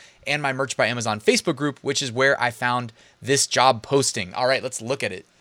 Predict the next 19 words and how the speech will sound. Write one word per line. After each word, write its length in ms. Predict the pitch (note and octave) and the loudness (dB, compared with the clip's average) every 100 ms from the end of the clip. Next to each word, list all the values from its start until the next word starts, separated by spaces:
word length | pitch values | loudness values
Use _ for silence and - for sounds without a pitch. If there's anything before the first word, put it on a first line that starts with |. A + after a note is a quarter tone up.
| _ _ _ - | _ _ _ 0
All 60 | |
right, 160 | D#3+ C3 | 2 2
so 100 | D3 | 2
here 140 | F3 | 2
we 140 | G3 F3 | 4 6
are 260 | D#3 D#3 | 6 4
on 360 | - C#3 C#3+ C#3+ | 2 0 0 -6
Indeed, 720 | C3+ B2 A2+ G2+ C3+ E3+ E3 C3+ A#2+ | -8 -6 -4 -4 -2 -2 -4 -6 -6
a 220 | B2 A#2+ | 0 2
popular 640 | A#2 D3 C#3+ D3 C#3 C3+ C3+ | 2 2 2 0 0 0 -2
website 640 | G#2 A#2+ A#2+ - B2 A#2+ | -2 -2 -2 2 2 0
for 300 | - A#2+ A2 | -4 -2 -2
helping 480 | G#2 A#2 A#2+ A2+ A2+ | 0 -2 -2 -4 -4
employers 600 | G2 G2 A#2+ A#2+ A#2 A2 | -10 -8 -4 -2 -4 -4
find 240 | A2 G#2 | -6 -8
employees 680 | F#2+ F#2 C#3+ D#3 D#3+ D#3 C3 | -10 -4 0 0 0 -4 -4
and 200 | - G2 | -6 -8
vice 240 | F#2 F2+ - | -8 -8 0
versa. 480 | F3 E3+ F3+ E3+ | 2 6 4 4